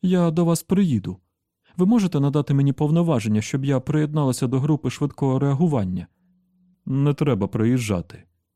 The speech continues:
Я не маю права пускати вас на територію». Шкода, що Старлінг не встигла забратися з паркінгу до того, як прибула поліція Арлінгтона.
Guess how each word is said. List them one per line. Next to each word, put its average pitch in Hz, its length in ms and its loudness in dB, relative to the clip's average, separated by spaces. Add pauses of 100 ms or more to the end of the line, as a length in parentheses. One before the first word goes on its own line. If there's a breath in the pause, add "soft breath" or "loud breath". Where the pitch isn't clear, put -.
(120)
Я 127 200 2
не 139 100 4
маю 110 280 2
права 113 360 -2
пускати 117 520 -4
вас 104 340 -4
на 123 180 2
територію». 107 760 -2 (1080)
Шкода, 135 440 -4
що 101 200 -6
Старлінг 101 640 -6
не 123 120 2
встигла 107 420 -4
забратися 101 580 -4
з - 80 -8
паркінгу 110 500 -4
до 107 140 -2
того, 107 380 -4 (200 soft breath)
як 123 280 -2
прибула 123 460 -2
поліція 101 640 -2 (100)
Арлінгтона. 90 800 -6